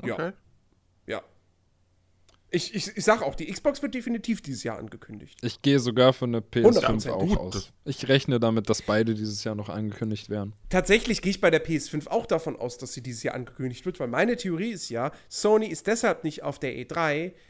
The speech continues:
Speaker 1: weil sie die P S fünf erst Ende diesen Jahres ankündigen wollen.
Speaker 2: Hm.
Speaker 1: Und sa-, und sie auf der E drei halt einfach, sie werden da so gut wie nichts zu zeigen haben.
Speaker 2: Ja.
Speaker 1: So. Weil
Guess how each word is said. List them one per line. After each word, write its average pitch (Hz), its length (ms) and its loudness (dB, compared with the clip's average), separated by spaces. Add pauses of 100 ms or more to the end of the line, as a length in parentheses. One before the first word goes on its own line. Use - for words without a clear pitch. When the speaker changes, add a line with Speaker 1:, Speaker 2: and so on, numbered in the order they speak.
(180)
Speaker 1:
weil 143 320 4
sie 160 120 -6
die 139 80 -8
P 147 120 -6
S 135 140 -6
fünf 262 180 -2
erst - 260 -8
Ende 185 220 0
diesen 156 240 -8
Jahres 123 320 -4
ankündigen 170 560 -6
wollen. 180 320 0 (360)
Speaker 2:
Hm. 127 400 -6
Speaker 1:
Und 151 100 -4
sa-, 147 100 -2 (220)
und 165 100 -4
sie 165 100 2
auf 151 100 -4
der 156 100 -2
E 139 40 -10
drei 196 260 0
halt 165 240 -6
einfach, 165 340 -2 (160)
sie 139 160 -4
werden 196 260 0
da 180 100 0
so 156 100 -10
gut 185 180 -10
wie 165 80 -2
nichts - 240 -8
zu - 100 -20
zeigen 233 360 -8
haben. 110 260 -10 (240)
Speaker 2:
Ja. 104 160 -8 (240)
Speaker 1:
So. 117 320 -6 (320)
Weil 170 320 8